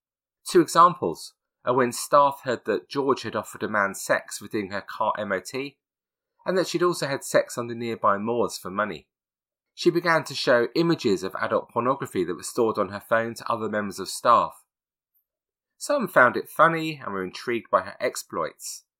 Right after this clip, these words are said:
Others were embarrassed, some were concerned, but they did not take action. After all, what harm was she doing? A later serious case review, ah,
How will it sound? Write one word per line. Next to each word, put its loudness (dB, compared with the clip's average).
Others 2
were -6
embarrassed, -2
some 0
were -4
concerned, -4
but -4
they 2
did -6
not 0
take -6
action. -8
After -2
all, -2
what -4
harm -2
was -10
she -8
doing? -6
A 0
later 6
serious -2
case -6
review, -4
ah, -8